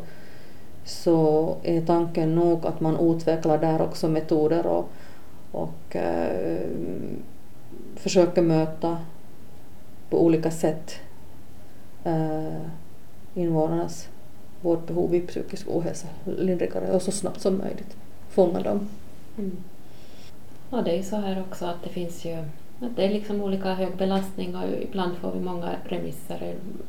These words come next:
Speaker 2: och det konstateras att många av de remisser vi får hit behöver vård här. Och, och då kan det ju finnas en väntetid här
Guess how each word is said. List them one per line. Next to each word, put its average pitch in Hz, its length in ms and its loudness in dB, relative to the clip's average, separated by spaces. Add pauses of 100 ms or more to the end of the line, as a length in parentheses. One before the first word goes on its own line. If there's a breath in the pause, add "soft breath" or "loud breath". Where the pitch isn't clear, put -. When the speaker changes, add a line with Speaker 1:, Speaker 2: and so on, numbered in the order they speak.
(100)
Speaker 2:
och - 140 -2
det 170 120 0
konstateras 160 600 -4
att 170 120 -6
många 156 260 -2
av 156 60 -4
de 156 140 -4
remisser 160 420 -4
vi 170 80 -4
får 170 240 0
hit 175 380 -4
behöver 170 360 -4 (500 loud breath)
vård 170 240 -2
här. 180 260 -4 (880 loud breath)
Och, 185 200 0
och 185 180 0
då 175 300 2 (280)
kan 185 200 2
det 175 80 4
ju 208 180 2
finnas 160 560 0
en 165 100 0
väntetid 165 520 -2
här 170 160 -2